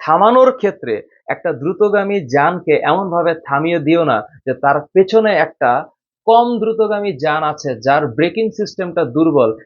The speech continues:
এমনভাবে থামিয়ে দিও না যেন একটা বিশৃঙ্খল তৈরি হয়ে যায়। শৃঙ্খলা বজায় রাখার চেষ্টা করতে গিয়ে যদি বিশৃঙ্খলা সৃষ্টি হয়,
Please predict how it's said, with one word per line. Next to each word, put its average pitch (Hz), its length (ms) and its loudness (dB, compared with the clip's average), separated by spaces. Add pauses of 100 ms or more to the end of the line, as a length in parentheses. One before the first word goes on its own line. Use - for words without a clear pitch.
(160)
এমনভাবে 196 500 0
থামিয়ে 170 420 -4
দিও 165 240 0
না 156 140 -2
যেন 143 180 -4
একটা 139 260 -6
বিশৃঙ্খল 147 640 -6 (100)
তৈরি 160 240 -2
হয়ে 120 180 -2
যায়। 101 200 -4 (260)
শৃঙ্খলা 196 640 0
বজায় 156 440 2
রাখার 160 280 0 (100)
চেষ্টা 185 320 0
করতে 208 360 -2
গিয়ে 143 220 -4
যদি 151 520 -6
বিশৃঙ্খলা 208 580 0
সৃষ্টি 170 360 -8
হয়, 113 200 -4